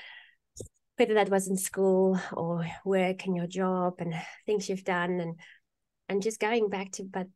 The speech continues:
you know, that is not really what success is. Success for me is, like, am I happy? Am I doing the things I'm passionate about? Am I enjoying what I'm doing? And like you say, simple life, being able to have the time to spend,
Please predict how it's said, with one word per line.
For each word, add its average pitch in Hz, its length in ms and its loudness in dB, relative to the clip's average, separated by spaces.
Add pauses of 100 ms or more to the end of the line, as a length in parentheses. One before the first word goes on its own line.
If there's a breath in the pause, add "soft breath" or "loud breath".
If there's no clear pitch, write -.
(140)
you 208 100 -2
know, 185 300 0
that 190 260 -4
is 269 220 -6
not 277 220 -2
really 349 200 0
what 220 160 -2
success - 520 -10
is. - 120 -14
Success 247 460 -6
for 202 100 -6
me 208 640 0
is, 202 260 -6
like, 202 300 -8
am 220 220 -2
I 220 120 -4
happy? 220 440 -4
Am 185 180 -2
I 196 120 0
doing 202 320 -2
the 202 100 -8
things 202 280 -4
I'm 190 100 -4
passionate 208 360 -4
about? - 220 -6
Am 196 160 -4
I 190 80 -4
enjoying 196 400 -2
what 202 120 -2
I'm 175 140 -4
doing? 180 340 -4
And 185 120 -2
like 190 160 -4
you 196 40 -6
say, 220 300 -2
simple 233 420 -2
life, 214 460 0 (480 loud breath)
being 214 140 6
able 220 160 4
to 220 100 -4
have 202 120 -2
the 208 60 -6
time 220 340 0
to 208 100 -6
spend, 202 480 -4